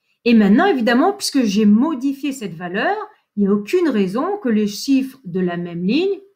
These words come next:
soient les mêmes. Donc, je vais avoir des valeurs différentes pour tous les autres endroits de cette même ligne. Comment faire pour déterminer les trois valeurs qui me manquent pour la deuxième ligne ? Eh bien, je vais dessiner ici comme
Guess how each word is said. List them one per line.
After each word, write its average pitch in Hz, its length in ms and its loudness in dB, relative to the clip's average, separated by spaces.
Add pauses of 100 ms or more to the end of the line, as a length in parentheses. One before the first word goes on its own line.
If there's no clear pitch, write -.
(140)
soient 294 260 -2
les 311 120 2
mêmes. - 400 -2
Donc, 226 200 -2
je 190 80 -6
vais 208 80 -2
avoir 220 320 -2
des 190 120 -2
valeurs 175 340 -6
différentes 269 800 -4 (400)
pour - 200 -20
tous 381 120 -2
les 254 240 0
autres 202 260 -4
endroits 185 560 -4 (160)
de 190 160 -6
cette 359 240 -6
même 311 240 2
ligne. 185 180 -4 (1200)
Comment 320 300 0
faire 254 340 -6
pour 175 120 -10
déterminer 185 760 -4 (100)
les 180 160 -10
trois 240 360 -4
valeurs 190 340 -6
qui 190 140 -8
me 190 80 -2
manquent 180 340 -4
pour 175 140 -14
la 170 100 -10
deuxième 180 480 -4
ligne ? 320 240 -2 (480)
Eh 277 80 -4
bien, 392 120 0 (120)
je 262 60 -10
vais 262 100 0
dessiner 320 440 -2
ici 233 320 -4 (180)
comme 359 240 -6